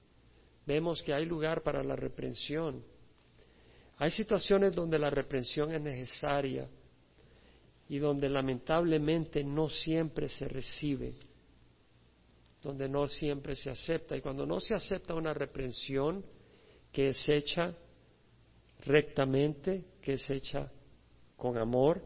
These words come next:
pero que es hecha al fin y al cabo porque es necesario hacerla, si tú no tienes humildad no la vas a recibir.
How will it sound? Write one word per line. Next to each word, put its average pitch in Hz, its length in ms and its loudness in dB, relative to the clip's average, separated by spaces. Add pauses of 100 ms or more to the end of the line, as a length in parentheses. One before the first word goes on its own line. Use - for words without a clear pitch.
(1000)
pero 117 240 -2
que 123 180 0
es - 180 -4
hecha 135 220 -2
al 117 80 -4
fin 131 200 -4
y 120 40 -4
al 120 140 -6
cabo 123 380 -6
porque 123 280 -8
es 117 60 -8
necesario 120 520 -6
hacerla, 135 540 -6 (640)
si - 220 -12
tú 185 180 0
no 196 120 2
tienes 170 300 -2
humildad 151 340 -2
no 143 140 0
la 135 120 -2
vas 123 160 -4
a 123 60 -6
recibir. 120 560 -8